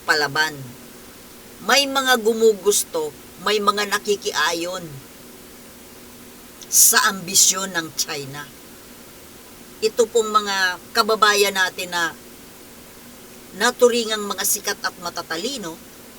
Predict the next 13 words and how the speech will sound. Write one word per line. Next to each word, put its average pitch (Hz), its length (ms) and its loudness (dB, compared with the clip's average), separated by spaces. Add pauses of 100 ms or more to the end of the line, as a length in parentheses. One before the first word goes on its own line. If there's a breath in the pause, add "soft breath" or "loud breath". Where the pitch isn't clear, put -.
(460)
pero 277 240 -2
ay 254 160 2
mga 247 320 -2
utak 220 320 0 (320)
ay 254 160 4 (160)
utak 302 560 -8 (400)
alipin. 262 640 -4 (2500)
Di 320 80 -4
ba? 539 160 0 (1900)
Bakit 494 240 2
ko 440 160 -2
nasabing 302 480 -4
utak 294 240 -6